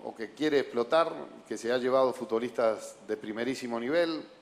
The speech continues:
que por los trascendidos periodísticos con salarios ofensivos para, para cualquiera, eh, pero que lógicamente está en, en el mercado y, y si tienen el deseo y la decisión de contratar a, a los mejores y,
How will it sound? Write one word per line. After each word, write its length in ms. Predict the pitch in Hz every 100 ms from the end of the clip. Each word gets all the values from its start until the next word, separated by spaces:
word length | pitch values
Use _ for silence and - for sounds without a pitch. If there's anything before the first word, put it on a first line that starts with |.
| - - - _ _ -
que 120 | 120
por 200 | 107 120
los 140 | 120 113
trascendidos 580 | 123 127 135 156 151 -
periodísticos 1160 | 127 135 160 165 147 131 120 110 101 - - -
con 120 | 110
salarios 1120 | 113 120 139 135 120 113 110 101 95 92 - - - - _ -
ofensivos 640 | 104 123 113 165 170 139
para, 480 | 117 104 101 98 95 98 - - - _ _
para 180 | 107 107
cualquiera, 580 | 110 110 170 170 175 - - - - - - - -
eh, 600 | 110 110 110 107 104 104 98 -
pero 180 | 120 120
que 100 | 147
lógicamente 640 | 170 - 151 175 185 151
está 160 | 151
en, 600 | 143 131 123 117 113 110 110
en 120 | 117
el 100 | 127
mercado 520 | 135 131 190 214 185
y, 520 | 143 127 117 113 113 107
y 80 | 113
si 160 | 120
tienen 680 | 117 160 156 151 139 127 123
el 120 | 120
deseo 540 | 117 123 175 175 165 147
y 60 |
la 140 | 123 123
decisión 500 | 120 120 - 165 151
de 80 | 120
contratar 520 | 120 123 123 147 135
a, 320 | 123 113 107
a 120 | 117
los 140 | 117 117
mejores 460 | 120 156 156 127
y, 200 | 113 113